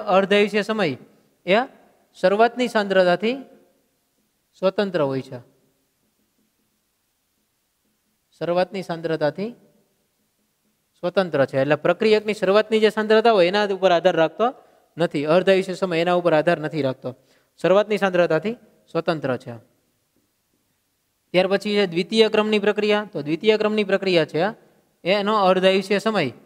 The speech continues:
એ પ્રક્રિયકની શરૂઆતની સાંદ્રતાથી વ્યસ્ત પ્રમાણમાં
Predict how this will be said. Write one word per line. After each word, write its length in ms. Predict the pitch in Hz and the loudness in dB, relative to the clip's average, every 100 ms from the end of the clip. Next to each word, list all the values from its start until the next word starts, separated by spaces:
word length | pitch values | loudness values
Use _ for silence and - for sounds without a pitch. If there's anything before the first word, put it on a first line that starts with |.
| _ _ _ - | _ _ _ -6
એ 60 | |
પ્રક્રિયકની 600 | 165 185 185 202 185 214 220 | 0 0 0 0 0 -2 -2
શરૂઆતની 440 | 214 196 196 202 | 0 2 0 -4
સાંદ્રતાથી 640 | 190 180 175 160 160 196 240 - _ _ _ _ _ _ _ _ _ _ - | -4 -2 0 0 0 -2 -8 -14 _ _ _ _ _ _ _ _ _ _ -18
વ્યસ્ત 360 | 135 208 240 185 | -2 0 0 -2
પ્રમાણમાં 520 | 170 160 151 170 | -2 0 0 0